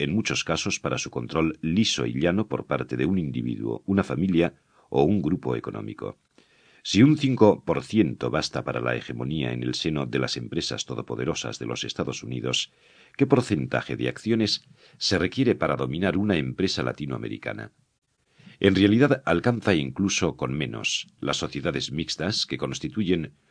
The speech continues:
uno de los pocos orgullos todavía accesibles a la burguesía latinoamericana, simplemente decoran el poder extranjero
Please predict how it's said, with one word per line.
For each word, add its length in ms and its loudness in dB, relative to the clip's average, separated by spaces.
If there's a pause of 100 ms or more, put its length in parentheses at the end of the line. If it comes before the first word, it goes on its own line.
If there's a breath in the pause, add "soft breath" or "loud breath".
(180 soft breath)
uno 180 4
de 80 6
los 200 -2
pocos 300 -6
orgullos 580 -4
todavía 420 -4
accesibles 640 -6
a 60 -6
la 60 -6
burguesía 520 -4
latinoamericana, 880 -6 (480 soft breath)
simplemente 760 4
decoran 520 -2
el 160 -2
poder 300 0
extranjero 720 -2